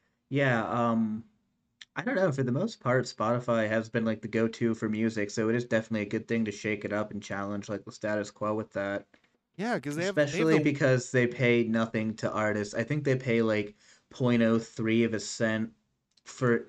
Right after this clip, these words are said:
Speaker 1: each individual, like, play that an artist gets. So if you don't have millions of people playing your music thousands of times a day,
Speaker 2: So
Speaker 1: you're not making any noticeable money.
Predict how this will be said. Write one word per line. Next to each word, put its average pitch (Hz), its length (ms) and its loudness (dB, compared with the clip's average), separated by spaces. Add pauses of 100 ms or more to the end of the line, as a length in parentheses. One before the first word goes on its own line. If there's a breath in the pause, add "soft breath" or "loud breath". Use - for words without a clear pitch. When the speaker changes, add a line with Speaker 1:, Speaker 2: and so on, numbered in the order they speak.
Speaker 1:
each 127 480 -4
individual, 110 720 0
like, 104 260 -2
play 110 280 0
that 104 140 -4
an 104 100 -2
artist 104 360 -2
gets. 101 280 -4
So 104 80 -6
if 101 100 -4
you 131 80 2
don't 127 220 2
have 110 460 -2 (960 loud breath)
millions 131 440 4
of 117 120 -4
people 113 400 0
playing 110 360 0
your 107 120 -2
music 104 540 -4 (100)
thousands 113 440 -2
of 101 100 -10
times 110 300 -4
a 101 60 -4
day, 104 260 0
Speaker 2:
So 101 40 2
Speaker 1:
you're 104 120 -2
not 110 320 -2
making 113 360 0
any 110 140 0
noticeable 107 480 -4
money. 101 380 -8